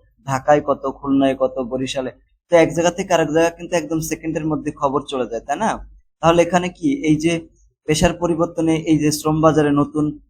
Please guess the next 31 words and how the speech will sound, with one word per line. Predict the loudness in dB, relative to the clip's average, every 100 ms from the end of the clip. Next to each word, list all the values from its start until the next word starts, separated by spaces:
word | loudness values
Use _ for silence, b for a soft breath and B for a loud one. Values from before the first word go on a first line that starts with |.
| _ -6
রূপের | 0 6
আবির্ভাব, | 8 8 6 4 4 0
এটা | 0 -2 -2 -10 _ -4
এই | 0
যে | 2
গ্লোবালাইজেশন | 6 6 8 8 6 4 -2 -2
বা | -2
ডিজিটালাইজেশনের | 2 0 0 0 4 4 4 -2 -6 -8
কারণে | 0 0 0
হচ্ছে। | -2 -6 -10 -16 -18 _ _ 2
আবার | 4 4
কোম্পানিগুলো | 2 2 0 0 2 4 4 0
ভৌগোলিক | 4 4 6 2 0
সীমারেখা | 0 2 2 2 -4
অতিক্রম | -6 -8 -10 -4 -2 -2
করবে। | -2 -8 -10 -20 _ _ _ _ -2
এই | 2
যে, | 4 2 2
মানে, | 0 2 2
গ্লোবালাইজেশন | 0 -2 4 6 8 6 6 2 0 -2 -2
বা | -2
ডিজিটালাইজেশনের | -2 -8 -8 -2 0 0 -6 -12 -14 0
কারণে, | 2 2 0 -4 -6 _ _ _
যেমন | 2 4 4
আমরা | 4 2 0
তো | 2
বাংলাদেশের | 6 6 6 2 -4 -8
কোনো | -6 -6
একটা | -6 0
পণ্য | 2 4 2
বা | 6 8 8